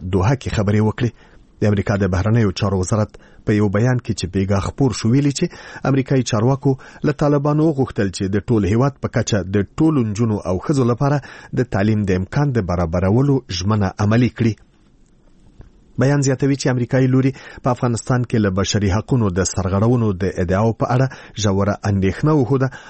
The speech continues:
او پر طالبانو یې غږ وکړ چې د ټولو افغانانو حقوق خوندي کړي، د عمومي عفوې پالیسي عملي کړي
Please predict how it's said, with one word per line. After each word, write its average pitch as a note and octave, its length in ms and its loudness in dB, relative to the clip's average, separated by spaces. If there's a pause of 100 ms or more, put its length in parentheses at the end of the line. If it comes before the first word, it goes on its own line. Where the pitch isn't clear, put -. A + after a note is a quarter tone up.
(140)
او D3+ 80 2
پر D3 140 -2
طالبانو A#2 560 0
یې G#2 180 2
غږ C#3 180 0
وکړ B2+ 240 0 (100)
چې B2+ 80 2 (360)
د C#3 140 0
ټولو E3+ 340 2
افغانانو F#2+ 580 0
حقوق - 480 -4
خوندي A2 440 0
کړي، B2 160 0 (360)
د A2 40 0 (100)
عمومي A2+ 480 2
عفوې B2+ 520 -2
پالیسي G2 460 0 (100)
عملي G2+ 320 2
کړي C3+ 220 0